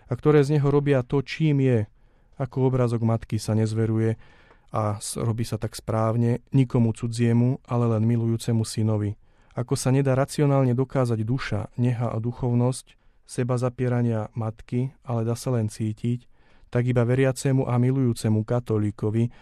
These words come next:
je možné nazerať do srdca katolicizmu, vnímať v plnosti v nemu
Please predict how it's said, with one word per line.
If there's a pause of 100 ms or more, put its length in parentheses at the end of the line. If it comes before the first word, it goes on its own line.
(280)
je
možné
nazerať
do
srdca
katolicizmu, (240)
vnímať
v
plnosti
v
nemu